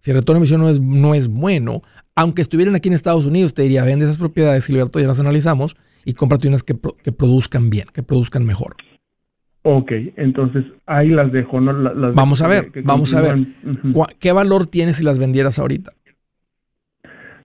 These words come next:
Speaker 2: Yo creo que todas, eh, por ahí de unos, ah, alrededor de trescientos mil más o
Speaker 1: Ok.
Speaker 2: menos.
Speaker 1: ¿Y te producen como mil qué? ¿mil trescientos?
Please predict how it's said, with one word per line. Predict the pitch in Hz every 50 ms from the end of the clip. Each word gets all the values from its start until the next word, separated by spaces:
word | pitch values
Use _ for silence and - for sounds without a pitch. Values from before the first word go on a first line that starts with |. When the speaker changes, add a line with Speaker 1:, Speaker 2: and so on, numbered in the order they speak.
| _ -
Speaker 2:
Yo | 139 127 117 135 151 160 147
creo | - 160 160 165 160
que | - 151
todas, | 139 - 156 165 170 180 185 185 165 - - - - - 127
eh, | - 147 139 135 135 135 135 131 131
por | - 139 131 131
ahí | 135 139
de | 143 135 139 131
unos, | 131 135 139 143 143 143 139 135 131 127 123 - -
ah, | 120 123 123 120 120 120 120 117 117 117 110 120
alrededor | 127 123 127 127 123 123 120 120 117 123 127 131 131
de | 127 131 123 117 113 110 107 120 127 _ _ _
trescientos | - 127 123 117 - - 127 120 117 123 113 113
mil | 117 120 123 123 120 120
más | 117 113 110 - 127
o | -
Speaker 1:
Ok. | 107 107
Speaker 2:
menos. | 107 107 104 101 - - - -
Speaker 1:
¿Y | - 175
te | - 151 -
producen | - 127 127 143 131 156 175 165
como | 156 131 127 120
mil | 123 131 143 151 156 160 151
qué? | - - 156 156
¿mil | 156 151 151 143
trescientos? | 143 135 127 147 165 165 170 185 214 214 -